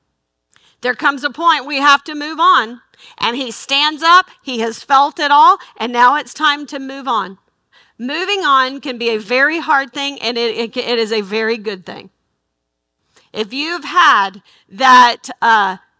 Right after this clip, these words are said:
traumatic event, whatever it is, there comes a time where you have to feel it all, and then you have to what?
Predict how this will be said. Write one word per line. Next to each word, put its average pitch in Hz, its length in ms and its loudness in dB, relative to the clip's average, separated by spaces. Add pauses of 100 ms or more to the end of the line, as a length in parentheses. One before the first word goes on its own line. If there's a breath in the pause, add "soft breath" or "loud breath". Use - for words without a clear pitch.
(340)
traumatic 277 800 2
event, 247 520 -4
whatever 247 580 -2
it 320 120 -8
is, - 340 -8
there 226 180 -6
comes 294 440 -2
a 330 80 -10
time 247 560 2 (440)
where 262 280 0
you 247 240 -8
have 269 220 4
to 254 140 -8
feel 302 300 -2
it 311 100 0
all, 302 360 6
and 254 160 -6
then 262 140 -6
you 269 140 -8
have 254 240 2
to 262 100 -8
what? 240 320 -2